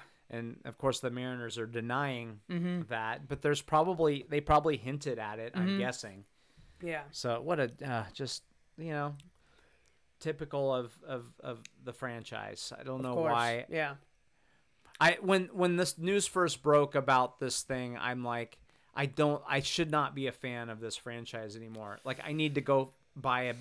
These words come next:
Speaker 1: another ba-, team's baseball hat today."
Speaker 2: God, I know.
Speaker 1: That's where I was at, you
Speaker 2: It's
Speaker 1: know?
Speaker 2: it's one of those things where when,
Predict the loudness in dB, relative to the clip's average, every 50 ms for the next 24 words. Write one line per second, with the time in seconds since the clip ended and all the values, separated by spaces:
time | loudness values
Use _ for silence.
0 | -6 -6 -4 -2 -2 -2 -2 -2 -2 -4 -4 -4 -6 -6 -6 -4 -6 -6 -6 -6
1 | -6 -4 -6 -6 -6 -6 -6 -6 -8 -10 -12 -12 -12 -12 -12 -10 -8 -8 -8 -8
2 | -10 -10 -10 -12 -14 -12 -10 -8 -6 -4 -4 0 4 4 4 6 6 8 8 10
3 | 10 10 10 8 8 8 8 8 8 8 6 4 2 -2 _ -20 -20 -20 -20 _
4 | _ _ _ _ 2 4 6 6 6 6 6 4 0 -4 _ _ _ _ _ _
5 | _ _ _ _ _ _ _ -12 -8 -8 -4 -2 0 2 4 4 4 2 2 0
6 | 0 0 0 0 0 0 2 2 4 4 4 4 4 2 0 -4 -12 -20 -20 _
7 | -20 -20 _ _ _ _ _ -20 -20 -20 -20 -20 -20 _ _ _ -4 0 2 4
8 | 4 4 2 0 -2